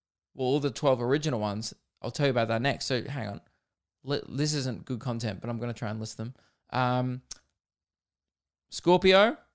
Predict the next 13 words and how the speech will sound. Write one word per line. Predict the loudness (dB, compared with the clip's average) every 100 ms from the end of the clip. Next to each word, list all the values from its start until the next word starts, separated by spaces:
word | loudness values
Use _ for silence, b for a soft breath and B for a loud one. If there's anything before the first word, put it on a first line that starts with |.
| _ _ _ _ _ _ _ _ _ _ _ _ _ _
Libra, | 2 2 4 0 0 -8 _ _ _ _ _ _ _ _ _ _ _ -4
Cancer. | 2 2 2 0 -2 -4 _ _ _ _ _ _ _ _ _ _ _ _ _ _ _ _ _ _ _ _ _ _ _ _ _ _ _
Fuck. | -12 -12 -18 _ _ _ _
<laughs> | 6 8 8 4 6 4 4 -2 -4 -8 B -10 B B 4
Pisces, | 6 6 4 2 2 -2
no. | -2 2 2 0 -10 _ _ _ _ _ -4
Uh, | 2
what's | 2 0
the | -4
crab? | 0 0 0
Is | -6
that | -6 -6
Cancer? | -6 -6 -6 -8